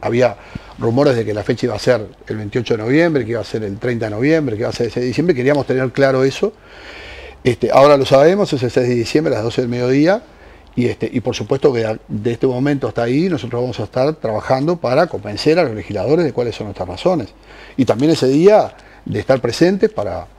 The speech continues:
para, bueno, para, para ver, para que de alguna manera, este, los legisladores, este, nos muestren qué es lo que están dispuestos a respetar de los derechos de los trabajadores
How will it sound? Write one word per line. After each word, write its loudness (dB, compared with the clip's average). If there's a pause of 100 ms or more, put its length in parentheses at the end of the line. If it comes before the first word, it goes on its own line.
(280)
para, -2
bueno, 2
para, -8
para -8
ver, 2 (340)
para -6
que -12 (280)
de -4
alguna 4
manera, 2 (280)
este, -6
los -6
legisladores, 2 (280)
este, -12 (560)
nos -6
muestren 4
qué 0
es 4
lo 2
que -2
están -2
dispuestos 0
a -4
respetar 2
de 2
los -6
derechos 0
de -2
los -12
trabajadores -2